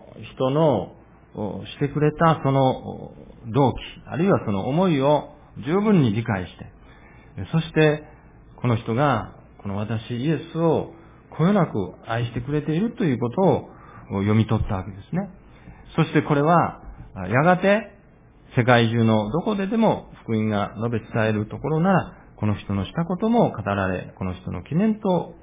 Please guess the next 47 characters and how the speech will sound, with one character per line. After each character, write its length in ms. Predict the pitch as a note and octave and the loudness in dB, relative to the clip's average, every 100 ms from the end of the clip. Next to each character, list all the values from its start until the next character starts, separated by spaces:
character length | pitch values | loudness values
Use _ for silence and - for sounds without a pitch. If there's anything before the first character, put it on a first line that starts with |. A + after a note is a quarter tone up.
| - | -8
な 100 | G#2 | -6
る 100 | G2 | -6
で 120 | F#2 | -6
し 100 | F2+ | -8
ょ 40 | |
う。 40 | E2+ - - - - | -12 -14 -20 -20 -2
あ 80 | C3+ | 2
な 120 | F#3+ | 4
た 100 | A3 | 2
方 220 | G#3+ G#3 | 0 0
は 120 | F#3+ | 0
今、 420 | F#3+ G3 B2+ F2+ - - - - - - | 2 2 2 0 -12 -20 -20 -20 -12 -4
彼 200 | A#2 G2 | -2 2
を、 320 | B2+ D#3+ - G#2+ | 2 2 -2 -4
彼 140 | B2 G#2 | -2 0
女 100 | F3 | 2
を 340 | C#3+ F#2 - - - - - | 2 2 -6 -18 -20 -18 -10
責 60 | C3 | -2
め 140 | A#2+ | -2
て、 160 | F#2+ F2 - - - - | -2 -8 -14 -16 -16 -12
え 100 | F#2+ | -8
ー、 40 | F2+ | -8
そ 60 | A2 | -8
し 160 | - - | -8 -2
て、 300 | C3 E3 - - - - | 0 0 -6 -20 -16 -4
え 680 | G2 G2 F2+ F2+ F2 F2+ F#2+ | -2 0 0 -2 -4 -6 -4
ー、 20 | |
い 80 | A2 | -2
る 140 | A#2 | -2
け 120 | D3+ | 0
れ 180 | E3 D3+ | 0 0
ど 100 | F#3+ | 0
も、 280 | G3+ A2+ - - - - - F#2+ F#2+ - | 0 0 -6 -20 -20 -20 -14 -8 -6 0
こ 60 | |
の 360 | C#3+ D3+ F#2+ - - - - - - - - - - - - | 4 4 2 -8 -20 -20 -20 -20 -20 -20 -20 -20 -20 -20 -14
彼 140 | A#2 A2+ | -6 -4
女 180 | A2 | -2
の 120 | E3 G3 | 0 -2
し 120 | - | -2
て 140 | A2+ | -2
い 40 | B2 | 0
る 80 | D#3+ - - - - - - | 0 -2 -10 -20 -20 -16 -4
良 140 | C3 | -2
き 120 | A2+ | -2
こ 140 | - A#2 | -6 -2
と 80 | |
は、 360 | F#3+ D3+ F#2+ A#2 | 0 0 -2 -8